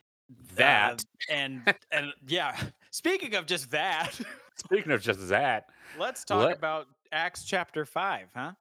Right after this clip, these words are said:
Speaker 2: Yeah, well, speaking of Acts, let's talk about Acts five.
Speaker 1: <laughs>
Speaker 2: Speaking of being a t-, <laughs> ha, here we go. <laughs> Speaking of being a teenager, let's talk about Acts
Speaker 1: Oh my
Speaker 2: chapter
Speaker 1: god.
Speaker 2: five.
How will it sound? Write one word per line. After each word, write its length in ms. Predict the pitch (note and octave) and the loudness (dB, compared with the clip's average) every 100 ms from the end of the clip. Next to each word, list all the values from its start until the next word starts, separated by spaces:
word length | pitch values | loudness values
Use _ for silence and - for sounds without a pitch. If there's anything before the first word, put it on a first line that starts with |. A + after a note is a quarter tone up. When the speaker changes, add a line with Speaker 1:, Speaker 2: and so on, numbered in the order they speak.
| _ _ _ E3 | _ _ _ -2
Speaker 2:
Yeah, 140 | A2 D2+ | -2 -2
well, 140 | F#2+ | -10
speaking 540 | A#2+ - - D3 E3+ C3 | -8 -10 -4 -4 -2 -4
of 120 | F2+ | -4
Acts, 560 | - A#2 F#2+ - - - - | -2 0 0 -4 -10 -8 -4
let's 320 | G#2+ - - | -4 -4 -10
talk 340 | - F2 E2+ | -2 -2 -2
about 340 | F2+ D#2+ E2 - _ _ _ _ _ _ _ _ _ _ | -4 -4 -4 -8 _ _ _ _ _ _ _ _ _ _
Acts 420 | D#2+ E2 - - - _ - | -6 -6 -12 -14 -16 _ -6
five. 560 | - F3 C#3 C#3+ - _ _ - | 0 0 -2 -12 -20 _ _ -20
Speaker 1:
<laughs> 440 | E3 - F3+ - | -20 -20 -20 -14
Speaker 2:
Speaking 280 | - - D#3 | -4 -2 0
of 40 | |
being 160 | A2 G2+ | 0 0
a 40 | |
t-, 160 | G2 - - | -2 -6 -8
<laughs> 140 | - - | -12 4
ha, 240 | D#3 - _ - | 4 4 _ -2
here 140 | B2 | 0
we 60 | G#2+ | 4
go. 220 | G2+ F#2+ - _ _ _ - | 2 2 -8 _ _ _ -20
<laughs> 680 | - _ - - - - - | -20 _ -16 -14 -14 -16 -12
Speaking 400 | - E3 F#3+ C#3+ | -4 -2 -2 -4
of 120 | A#2 | -2
being 240 | C3+ B2+ | -2 0
a 60 | G2 | -4
teenager, 580 | - C3 F#3 G#2+ G2 A2+ | -2 -2 2 2 2 2
let's 240 | C3+ D3+ | 0 0
talk 240 | - B2+ C#3 | 2 2 2
about 220 | C#3 D3 | 2 4
Acts 540 | F3+ G2+ - - - - | 4 2 -2 -10 -10 -14
Speaker 1:
Oh 120 | A#2 | -20
my 100 | G#2+ | 0
Speaker 2:
chapter 360 | - A2 - B2+ | 4 4 2 0
Speaker 1:
god. 0 | |
Speaker 2:
five. 440 | D3 E3+ E2 D#2+ | 4 4 0 -6